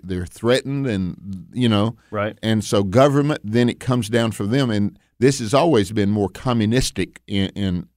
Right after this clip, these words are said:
Speaker 1: well, not always. Since communism has been around,
Speaker 2: Mm-hmm.
Speaker 1: when communism is around, they, they don't want the Christians. It's taking place in China even now.
Speaker 2: Right.
Speaker 1: Uh,
Speaker 2: So if you look at a, um, say, a country like India currently,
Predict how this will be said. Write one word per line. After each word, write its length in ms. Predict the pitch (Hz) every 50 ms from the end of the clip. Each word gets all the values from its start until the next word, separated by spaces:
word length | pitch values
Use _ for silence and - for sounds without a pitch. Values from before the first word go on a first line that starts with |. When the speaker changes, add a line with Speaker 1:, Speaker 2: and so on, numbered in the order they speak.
| _ -
Speaker 1:
well, 200 | 113 107 98 95
not 200 | 98 98 95 98
always. 320 | 101 104 98 87 85 82 -
Since 220 | - 123 - -
communism 580 | - - 139 139 135 135 139 135 120 110 127 110
has 160 | 107 104 104
been 160 | 113 127 131
around, 460 | 127 123 127 135 139 139 139 135 135 - _ _ -
Speaker 2:
Mm-hmm. 140 | 101 95 92
Speaker 1:
when 140 | 107 104 95
communism 640 | - - 123 127 131 120 120 123 120 110 110 104 98
is 120 | 98 90 85
around, 580 | 92 95 107 117 123 120 113 98 92 92 92 98
they, 380 | 104 107 110 110 110 110 107 - _ _ _ _ _ _ _
they 280 | - 65 73 98 101 110
don't 180 | 117 120 120
want 140 | 117 113 -
the 80 | - 87
Christians. 540 | - - - 123 - - - - 87 85 -
It's 120 | - -
taking 300 | - 117 117 110 117 98
place 300 | - - 110 110 107 -
in 100 | 92 92
China 380 | - - 110 113 117 110 87 - _ _ _ _ _ -
even 340 | - 107 107 95 92 87 92
now. 320 | 90 90 92 90 82 82 _ _ _ _ -
Speaker 2:
Right. 200 | - 110 127 123 95
Speaker 1:
Uh, 280 | 90 87 90 90 87 - -
Speaker 2:
So 180 | - - 120 117
if 140 | 117 -
you 80 | 123 123
look 200 | 131 151 156 -
at 80 | 147 123
a, 220 | 113 107 104 104 101
um, 300 | 98 92 90 92 90 87 _ _ _ _ _ _ _
say, 160 | - - 131 120
a 40 |
country 340 | 117 - 135 120 113 - 113
like 220 | 104 101 98 98 -
India 400 | 107 127 156 147 123 95 85 90
currently, 540 | - - - 139 156 135 - 82 87 85